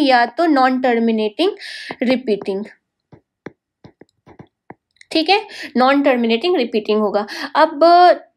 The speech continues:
टर्मिनेटिंग पहले समझ लेते हैं, दो ही केस होगा, जब भी हम रैशनल से डेसिमल में कन्वर्ट करेंगे तो टर्मिनेटिंग होगा या तो नॉन टर्मिनेटिंग।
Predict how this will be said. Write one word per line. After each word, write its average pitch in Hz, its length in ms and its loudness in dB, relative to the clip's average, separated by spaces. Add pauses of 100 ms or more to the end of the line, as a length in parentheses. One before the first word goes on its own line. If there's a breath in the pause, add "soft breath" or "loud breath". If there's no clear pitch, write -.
(140)
टर्मिनेटिंग 311 580 2
पहले 262 220 0
समझ 226 400 -2
लेते 208 260 0
हैं, 254 100 0
दो 277 120 2
ही 320 140 2
केस 226 320 -2
होगा, 208 240 0
जब 214 220 -2
भी 302 100 0
हम 339 200 2
रैशनल 233 420 0
से 269 120 -4
डेसिमल 233 380 -2
में 233 120 -2
कन्वर्ट 233 320 -2
करेंगे 233 380 -2
तो 381 200 -2
टर्मिनेटिंग 233 640 0
होगा 294 200 0
या 392 60 0
तो 571 160 -2
नॉन 233 220 0
टर्मिनेटिंग। 202 600 -6